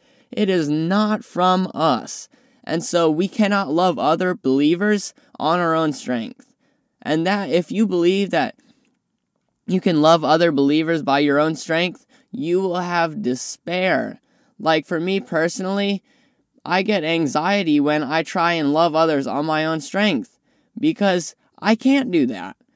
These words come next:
I can't on my own strength do good works. It's by God's strength and Christ who empowers me to love other believers. And I have to rest in that, resting that he will give me the ability to love others.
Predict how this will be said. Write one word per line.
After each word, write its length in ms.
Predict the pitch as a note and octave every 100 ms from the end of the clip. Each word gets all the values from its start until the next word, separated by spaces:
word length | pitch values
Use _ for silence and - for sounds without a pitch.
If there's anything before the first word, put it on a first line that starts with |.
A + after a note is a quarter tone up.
| _ _
I 220 | - F#3
can't 400 | G3+ A3 G3 G#3
on 160 | D3+ F3+
my 200 | E3+ D#3
own 260 | E3 F3+
strength 500 | F3+ - D#3+ F3+ E3
do 180 | D#3+ E3+
good 200 | D#3 D#3+
works. 520 | C3 C3+ A2+ - - - _ _ -
It's 260 | D#3+ F3
by 280 | - D#3+ D3+
God's 800 | B2+ - D#3 E3 E3 D3+ C3 A#2+
strength 520 | - - C#3 A#2+ A#2
and 220 | C#3 C#3+
Christ 400 | - F3+ F3+ F3+
who 140 | - D#3
empowers 720 | C3+ C#3 - E3 F#3 F#3 F3
me 180 | F3+ E3+
to 80 | E3
love 300 | D#3 F3 F3
other 240 | F3+ E3+
believers. 640 | D#3+ E3+ F3+ D#3+ B2 A2+ - _ _ -
And 120 | F#3
I 100 | G#3
have 200 | G#3+ G#3
to 120 | A3
rest 320 | G3 G#3+ A3
in 140 | - A#2+
that, 260 | A2+ A2+ _ _ _ _ -
resting 420 | - E3 F3+ F#3+
that 180 | E3+ C#3
he 280 | E3 F3+ G#3+
will 140 | G#3
give 280 | F#3 F3+ F#3
me 240 | F3 F3
the 160 | E3+ D3+
ability 500 | C3+ C3 C#3+ D3+ D3+
to 80 | C3
love 280 | B2+ C3+ A2+
others. 520 | A#2+ G#2+ D2+ -